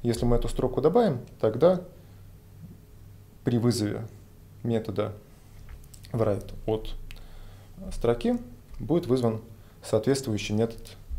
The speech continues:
из базового класса. Если же мы эту строку не добавим, то третья строка просто не скомпилируется, потому что методы write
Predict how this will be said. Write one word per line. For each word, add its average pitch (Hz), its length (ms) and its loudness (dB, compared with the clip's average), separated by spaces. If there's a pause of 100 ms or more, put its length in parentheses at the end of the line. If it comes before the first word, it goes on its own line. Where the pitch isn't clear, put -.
(140)
из 113 140 0
базового 101 380 0
класса. - 320 -6 (580)
Если 123 240 4
же 117 100 4
мы 120 120 6
эту 113 100 -2
строку 127 300 -2
не 190 140 6
добавим, 147 480 4 (140)
то 147 280 4 (1200)
третья 123 240 0
строка 107 260 0
просто 107 280 -4
не 113 120 4
скомпилируется, 117 760 2 (380)
потому 113 280 4
что - 320 -2 (280)
методы 110 480 2 (120)
write 107 440 2